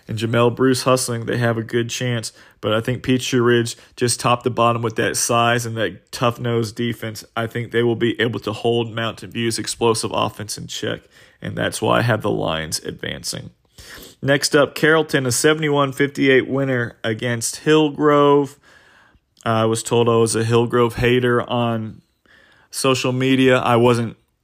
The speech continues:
aware that that was a, a theme, but that narrative, um,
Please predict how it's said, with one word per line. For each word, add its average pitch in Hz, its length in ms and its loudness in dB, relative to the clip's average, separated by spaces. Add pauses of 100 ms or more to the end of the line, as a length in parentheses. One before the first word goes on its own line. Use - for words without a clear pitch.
aware 120 440 4
that 123 200 0
that 120 220 -2
was 120 260 -2
a, 113 460 -4
a 123 100 -2
theme, 131 800 -6
but 117 360 -2 (260)
that 110 200 -4
narrative, 123 760 0
um, 113 400 -6